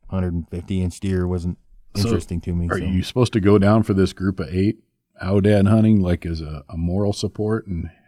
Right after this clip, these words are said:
Speaker 1: Uh,
Speaker 2: you guys can do it? 'Cause obviously this isn't a hand-holding thing. It's,
Speaker 1: It,
Speaker 2: it's a
Speaker 1: um, well, I'm gonna help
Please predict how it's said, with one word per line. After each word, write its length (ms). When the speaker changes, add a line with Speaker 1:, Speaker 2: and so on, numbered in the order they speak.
Speaker 1:
Uh, 360
Speaker 2:
you 80
guys 280
can 180
do 160
it? 100
'Cause 140
obviously 540
this 180
isn't 220
a 80
hand-holding 680
thing. 280
It's, 300
Speaker 1:
It, 160
Speaker 2:
it's 80
a 100
Speaker 1:
um, 500
well, 360
I'm 120
gonna 160
help 280